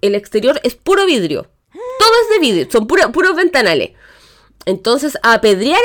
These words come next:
ese edificio implica hacerlo cagar. <laughs> Y por supuesto, y la señora quería pegarle al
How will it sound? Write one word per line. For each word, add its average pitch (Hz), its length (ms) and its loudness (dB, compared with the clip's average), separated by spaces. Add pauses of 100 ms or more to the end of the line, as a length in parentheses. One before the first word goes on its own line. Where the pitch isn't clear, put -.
ese 427 160 0
edificio 262 640 -2
implica 220 420 -2
hacerlo 294 380 0
cagar. 269 260 4
<laughs> - 400 -4 (1500)
Y 247 160 0
por 262 200 4
supuesto, 269 600 2
y 226 80 0
la 214 100 2
señora 220 360 0
quería 226 260 -2
pegarle 226 560 -2
al 196 380 -4